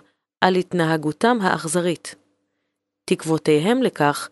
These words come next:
חזקו ונחלשו מרגע לרגע. פעמים הם חששו כיוון שחשבו שאולי הוא באמת אינו אלא שקרן. אבל הקול שאותו שמעו על הר ההשתנות,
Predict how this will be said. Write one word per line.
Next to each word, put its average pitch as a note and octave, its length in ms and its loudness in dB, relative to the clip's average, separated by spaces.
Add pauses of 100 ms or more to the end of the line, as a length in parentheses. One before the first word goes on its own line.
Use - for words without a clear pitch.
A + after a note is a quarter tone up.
(260)
חזקו C4+ 600 0
ונחלשו D#3+ 640 0
מרגע F#3+ 440 2
לרגע. D#3+ 420 0 (840)
פעמים F3+ 520 2 (440)
הם F#3 160 0
חששו F3+ 600 0
כיוון D3 520 2 (320)
שחשבו F3 640 0
שאולי G#3+ 580 4 (320)
הוא A#3+ 160 4
באמת F#3+ 560 2
אינו F#3 340 0
אלא D#3 200 0
שקרן. E3+ 580 -2 (840)
אבל F3+ 280 2
הקול G3 480 2 (500)
שאותו D#3 420 2
שמעו G3 500 2
על D3 140 0
הר F#3+ 260 2
ההשתנות, G3 800 -2